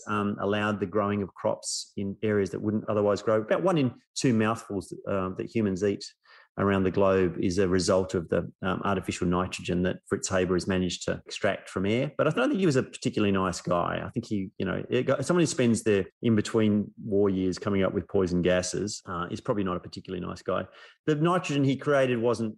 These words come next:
to destroy the world generally. I think most of it was to, to actually use in agriculture. Um, but what it's done to soil, nitrogen, artificial nitrogen added to soil, which is what we generally do to grow crops around the globe, particularly in,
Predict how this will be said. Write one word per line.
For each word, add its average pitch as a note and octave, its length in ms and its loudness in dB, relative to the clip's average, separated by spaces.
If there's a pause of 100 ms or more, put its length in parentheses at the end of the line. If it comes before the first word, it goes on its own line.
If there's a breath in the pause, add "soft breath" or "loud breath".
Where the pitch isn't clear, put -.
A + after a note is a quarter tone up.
(120)
to G2+ 60 -8
destroy G#2 320 0
the G2+ 80 2
world G2 260 2
generally. A2 380 2
I G2 60 0
think A#2+ 160 -4
most G2+ 240 -4
of G2+ 60 -6
it G2 100 -6
was F#2+ 140 -6
to, F2 200 -8 (180)
to F#2+ 100 -6
actually - 280 -8
use F#2 220 -4
in F2+ 80 -2
agriculture. G#2+ 640 -4 (400 loud breath)
Um, F#2 180 -2
but G#2+ 140 -2
what A2+ 120 4
it's F#2 140 -6
done G#2+ 280 0
to G2 80 -4
soil, F2 260 -4
nitrogen, F#2 500 -6
artificial F#2 400 -6
nitrogen F2 520 -6
added G2 320 -4
to - 100 -10
soil, G2+ 400 2
which F2 160 -10
is E2 300 -12
what F#2 180 2
we G2 100 0
generally E2+ 420 2
do F2+ 180 2
to F2 80 -2
grow - 200 0
crops - 560 -4
around F2+ 280 0
the E2+ 60 0
globe, F2 560 0
particularly F2 340 0
in, E2+ 300 -4